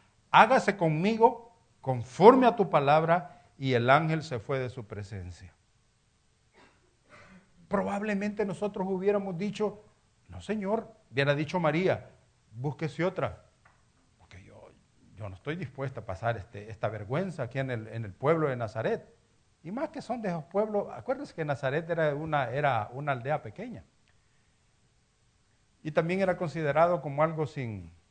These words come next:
la Galilea de los gentiles, ¿no? Como algo sin importancia por los judíos. Entonces, fe es importante, hermanos. Traer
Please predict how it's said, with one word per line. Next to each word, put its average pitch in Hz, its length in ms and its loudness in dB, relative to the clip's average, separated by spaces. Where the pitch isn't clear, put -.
la 127 80 -8
Galilea 131 440 4
de 147 120 4
los 139 100 0
gentiles, 131 480 -4
¿no? 131 160 -10
Como 131 220 0
algo 160 180 0
sin 104 380 -10
importancia 127 800 -6
por 110 140 -10
los 101 100 -4
judíos. 113 480 -4
Entonces, 190 480 -2
fe 214 300 6
es 175 160 -6
importante, 147 520 -4
hermanos. 92 480 -12
Traer 190 580 4